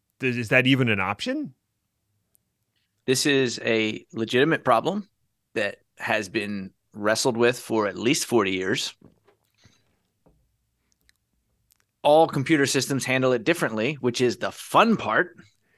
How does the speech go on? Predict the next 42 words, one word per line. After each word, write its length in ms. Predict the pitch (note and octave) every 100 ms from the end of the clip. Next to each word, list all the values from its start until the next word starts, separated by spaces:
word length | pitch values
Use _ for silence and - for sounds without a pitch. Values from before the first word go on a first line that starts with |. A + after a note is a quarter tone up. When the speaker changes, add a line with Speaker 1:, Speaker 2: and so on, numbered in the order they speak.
| _ _
Speaker 1:
And 160 | A#2 A#2
they 100 | A2+
all 140 | B2+
handle 300 | B2 C3 A#2+
it 140 | G#2+ E2+ _
badly, 580 | A#2+ G#2 G2 - - - - -
<laughs> 240 | - - -
which 140 | G#3 -
is 200 | G3 B2+
the 160 | D#3
other 160 | C#3 A#2
Speaker 2:
Right. 80 | G#2+
Speaker 1:
fun 220 | A#2+ G2
part. 320 | - G2 F#2+ _ - A2+ - _ _ - - - - _
There's, 360 | - C#3+ F3+ B2+
um, 380 | A#2 G#2 F#2+ F2
there's 220 | B2+ C#3+
a 60 | B2
fantastic 680 | - G#2+ G2 G#2 G2+ - G#2+
episode 560 | G2 G#2 - G2+ G2 F#2
of, 360 | F#2 G2 F#2 -
I 80 | A#2+
wanna 240 | F3 A3
say 140 | - F#3
it 40 |
was 160 | F3 C3+
Radiolab, 800 | D3+ D#3 E3 D#3+ E3 E3 D3 C#3 _ _ _ _
could 160 | D#3+ D3
have 60 |
been, 220 | C#3+ C3 -
is 180 | D#3 G#2
one 180 | F#2+
of 60 | C#2
those, 320 | D#2 D#2+ - - - _ _ _ -
that 100 | C3+
was 120 | A2
talking 200 | D3 C#3+
about 240 | B2 G#2+
people 320 | - C#3+ C#3 A#2+
with 180 | A2
the 60 | G2
n-, 200 | F#2+ F#2